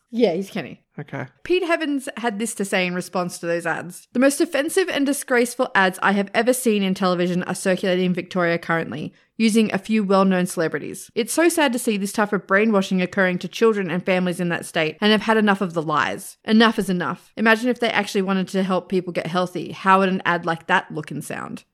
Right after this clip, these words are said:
Speaker 1: What?
Speaker 2: That is
Speaker 1: Th-, what?
Speaker 2: That, that is the ad. And they do those other ads where they tell you to work out for thirty minutes a day.
Speaker 1: I know.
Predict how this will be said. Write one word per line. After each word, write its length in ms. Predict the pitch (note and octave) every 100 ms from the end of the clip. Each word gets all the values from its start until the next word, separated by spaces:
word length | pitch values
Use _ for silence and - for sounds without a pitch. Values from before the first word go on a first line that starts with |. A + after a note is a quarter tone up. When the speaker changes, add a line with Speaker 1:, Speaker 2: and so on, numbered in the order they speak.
| _
Speaker 1:
What? 300 | - D#3 - A#3 _ -
Speaker 2:
That 140 | E3+
is 220 | E3 E3+ - - _ _ _ _ _ -
Speaker 1:
Th-, 140 | - _ - _ _ _ _
what? 360 | F#3 B3 A4 C#4 - - _ -
Speaker 2:
That, 200 | C#3+ D#3
that 160 | D3
is 200 | D#3+ E3
the 120 | D#3 D#3+
ad. 120 | D3+ -
And 100 | D#3
they 80 | E3+
do 160 | E3 G#3+
those 220 | G#3 G3+
other 160 | A#3
ads 240 | E3 D#3 C3+
where 100 | D3
they 80 | D3+
tell 180 | F#3
you 100 | F3
to 120 | E3+ D3+ _ _ _
work 240 | F3 F#3 G3
out 180 | G3 E3+
for 80 |
thirty 260 | D#3+ F#3+ F3+
minutes 280 | F3 E3+ E3+
a 40 |
day. 300 | E3+ G3+ D3+ - _ -
Speaker 1:
I 140 | C#4
know. 260 | D4+ A#3